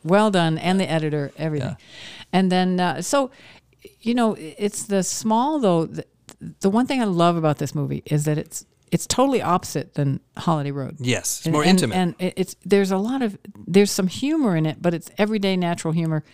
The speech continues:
Speaker 1: And there are these intimate scenes that make the movie.
Speaker 2: Right.
Speaker 1: And they're not, um, a, a lot of times I think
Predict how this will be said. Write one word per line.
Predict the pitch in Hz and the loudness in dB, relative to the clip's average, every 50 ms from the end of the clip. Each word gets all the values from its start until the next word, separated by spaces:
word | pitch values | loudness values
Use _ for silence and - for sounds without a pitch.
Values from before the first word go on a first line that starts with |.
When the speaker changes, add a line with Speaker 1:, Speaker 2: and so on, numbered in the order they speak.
| - - - - _ - | -20 -20 -20 -20 _ -4
Speaker 1:
And | - 170 165 160 156 156 147 147 - _ _ - - - - _ - | 0 2 4 4 2 0 -2 -6 -8 _ _ -20 -20 -20 -14 _ 2
there | 175 175 175 | 6 6 8
are | 180 175 | 8 6
these | 165 185 180 160 - - _ _ _ - | 6 6 4 4 2 -4 _ _ _ 2
intimate | 208 233 - - 226 190 - - | 2 2 4 2 -2 -2 -2 -6
scenes | - 196 175 165 151 131 123 131 - - - _ _ - | -8 -8 -6 -6 -6 -6 -8 -10 -12 -14 -18 _ _ 0
that | 170 151 - | 0 0 2
make | 165 170 170 165 160 | 0 0 0 -2 -2
the | - - | -2 -2
movie. | 156 151 151 139 135 - 147 156 _ _ _ - | -2 -2 -2 -4 -8 -12 -14 -16 _ _ _ -12
Speaker 2:
Right. | - 208 190 160 | -8 -6 -4 -2
Speaker 1:
And | 170 180 185 | 0 2 2
they're | 180 | 2
not, | 180 190 196 190 190 185 - _ _ _ _ _ _ _ _ _ _ _ | 2 2 2 0 0 -2 -6 _ _ _ _ _ _ _ _ _ _ _
um, | - 160 160 160 156 156 151 147 143 147 147 _ _ _ _ _ - - - - _ - | -2 0 2 2 2 2 2 0 0 -2 -4 _ _ _ _ _ -20 -20 -20 -12 _ -2
a, | 185 185 - | -2 -2 0
a | 196 | 0
lot | 202 208 208 214 220 | 0 2 2 2 2
of | 226 | 0
times | 220 - 202 190 185 180 | 0 0 0 0 0 0
I | 180 170 | -2 -4
think | - - 185 175 170 - - - | -4 -4 -4 -4 -6 -6 -10 -18